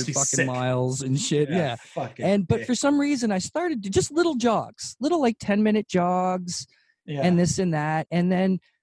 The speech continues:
Speaker 1: uh, it, it got recommended to me, um, an app called MyFitnessPal.
Speaker 2: Yeah.
Speaker 1: And
Speaker 2: Yeah,
Speaker 1: it's
Speaker 2: I know
Speaker 1: big,
Speaker 2: it.
Speaker 1: you know, it's like a calorie counter, right?
Speaker 2: Yeah.
Speaker 1: So I figured out, like, my base calorie thing or whatever, and I plugged it into the formula and then dropped it.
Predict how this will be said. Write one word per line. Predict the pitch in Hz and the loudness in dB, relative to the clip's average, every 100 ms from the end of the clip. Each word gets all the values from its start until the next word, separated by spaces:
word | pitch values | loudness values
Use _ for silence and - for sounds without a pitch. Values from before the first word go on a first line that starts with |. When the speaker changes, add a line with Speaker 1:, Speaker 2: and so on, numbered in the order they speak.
| _ - | _ -6
Speaker 1:
uh, | 135 147 147 139 131 - | -2 0 0 -2 -4 -4
it, | 175 160 _ _ | -6 -6 _ _
it | 170 170 | -4 0
got | 202 151 | 0 2
recommended | 170 226 240 214 208 202 190 | 0 0 0 0 2 0 0
to | 180 | 0
me, | 151 139 139 143 156 _ - | 2 2 2 0 -4 _ -6
um, | 135 135 135 131 127 120 - | -2 0 2 2 2 0 -2
an | 139 143 | -4 -2
app | 170 170 - | -2 -2 -4
called | - 127 123 | -4 -4 -2
MyFitnessPal. | 123 127 - 220 156 131 - 120 98 - _ _ _ _ _ - | -2 -4 -4 -2 -2 -4 -2 -2 -4 -14 _ _ _ _ _ -2
Speaker 2:
Yeah. | 170 - | -2 0
Speaker 1:
And | 165 175 | 0 2
Speaker 2:
Yeah, | 190 | 0
Speaker 1:
it's | 190 | 0
Speaker 2:
I | |
know | - | 0
Speaker 1:
big, | 226 | 2
Speaker 2:
it. | 208 | 2
Speaker 1:
you | |
know, | 185 | 2
it's | 180 - | 2 -2
like | 277 | -6
a | 277 | -6
calorie | - 381 330 156 | -4 0 2 0
counter, | 127 127 110 101 113 | 0 -2 -2 -4 -8
right? | - 139 160 254 | -2 2 2 2
Speaker 2:
Yeah. | |
Speaker 1:
So | 262 226 | 0 2
I | 233 | 2
figured | - 277 247 | 0 -2 0
out, | 214 | 0
like, | 175 151 | -2 -2
my | 156 | -2
base | 143 127 135 - | -2 -4 -6 -6
calorie | 123 120 120 123 | -4 -4 -2 -4
thing | - 113 117 | -2 0 2
or | 120 | 4
whatever, | 127 117 107 123 | 4 2 2 4
and | 151 | 4
I | 127 | 2
plugged | - 135 127 | -2 -4 -4
it | 123 | -6
into | 123 117 | -4 -4
the | 117 | -8
formula | - 113 110 117 117 123 156 | -6 -6 -4 -2 -2 0 0
and | 170 | 0
then | 123 120 | 2 2
dropped | 110 101 107 | 0 -4 -8
it. | - | -6